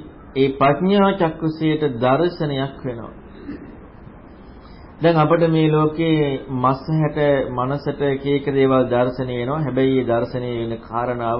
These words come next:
කවදාවත් සත්‍යම දේ නෙමෙයි. ඒ දර්ශනය වෙන්නේ අපට මායාකාරී ස්වභාවයකින්, මිරිගු ස්වභාවයකින්. අපට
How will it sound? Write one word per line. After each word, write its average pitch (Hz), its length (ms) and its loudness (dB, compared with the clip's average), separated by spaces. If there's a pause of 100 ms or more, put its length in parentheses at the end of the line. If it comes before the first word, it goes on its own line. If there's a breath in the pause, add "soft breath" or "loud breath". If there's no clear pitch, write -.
කවදාවත් 123 720 2 (680 loud breath)
සත්‍යම 170 640 4
දේ 156 220 4
නෙමෙයි. 151 420 -2 (1500 loud breath)
ඒ 147 180 2
දර්ශනය 139 580 4
වෙන්නේ 139 320 2
අපට 135 280 -2 (680)
මායාකාරී 147 1120 4 (180)
ස්වභාවයකින්, 131 920 0 (120)
මිරිගු 135 420 0
ස්වභාවයකින්. 110 760 -6 (1500 loud breath)
අපට - 260 0